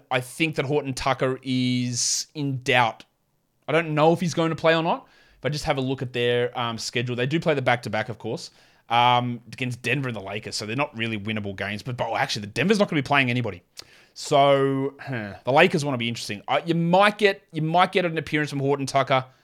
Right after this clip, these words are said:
on Sunday, or maybe Markkanen Sunday, but I, I think they might be done. Chris Dunn, didn't mean that pun, but there we go.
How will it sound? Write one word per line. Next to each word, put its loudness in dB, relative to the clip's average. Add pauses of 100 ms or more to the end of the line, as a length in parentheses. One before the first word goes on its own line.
(460)
on 2
Sunday, 2 (220)
or -6
maybe 2
Markkanen -2
Sunday, 0
but 2
I, -4 (160)
I -2
think -6
they 2
might -2
be -10
done. -10 (580)
Chris 6
Dunn, 2 (800)
didn't 2
mean 4
that 0
pun, -2
but -6
there 0
we -4
go. -6